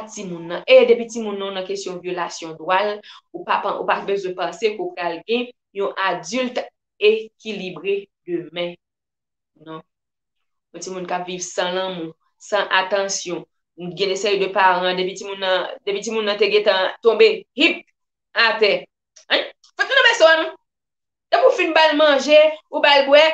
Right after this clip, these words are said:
se kite l kriye. Ya, e ben, ou kòmanse kraze timoun nan depi la. Vwala ke la timoun nan kòmanse pran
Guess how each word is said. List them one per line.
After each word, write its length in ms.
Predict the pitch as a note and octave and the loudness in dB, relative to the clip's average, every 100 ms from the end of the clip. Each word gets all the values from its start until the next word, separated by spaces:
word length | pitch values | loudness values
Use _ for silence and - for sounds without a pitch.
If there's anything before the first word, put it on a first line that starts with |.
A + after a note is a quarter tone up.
| - | 0
se 120 | - D#4 | 0 0
kite 360 | - A#4 A#4 G4+ | 2 2 4 2
l 60 | F#4+ | 2
kriye. 260 | F#4+ F#4 D#4+ - - _ _ _ _ _ _ _ _ _ G3 | 2 4 4 0 -8 _ _ _ _ _ _ _ _ _ -14
Ya, 540 | B3 C#4 A#3+ E3+ - _ | 0 4 4 0 -8 _
e 80 | - | -14
ben, 140 | G3 | -10
ou 80 | G3 | -8
kòmanse 540 | G3 F3+ E3+ F#3 G#3+ G#3 | -8 -8 -10 -12 -14 -14
kraze 540 | - F3+ E3 F3 F3 F#3 | -8 -6 -4 -6 -8 -10
timoun 380 | F3+ F3 E3 D#3+ | -10 -18 -18 -18
nan 220 | D#3+ F#3 G3 _ _ _ _ _ _ | -14 -12 -12 _ _ _ _ _ _
depi 1040 | F#3 G#3+ A#3+ - _ _ - G3 A#3 A#3 A#3+ _ _ - | 0 0 0 -6 _ _ -20 -6 -4 -4 -8 _ _ -12
la. 140 | - - _ _ _ | -10 -12 _ _ _
Vwala 300 | E3+ G3+ A#3 A#3+ | 2 4 4 6
ke 60 | |
la 80 | G#3+ | 4
timoun 240 | G#3+ A3 G#3 | 4 -2 -4
nan 80 | |
kòmanse 380 | G#3 G3 G#3+ G#3+ | -2 -2 -2 -2
pran 400 | G#3 G3 G3 F#3 | -2 0 0 -2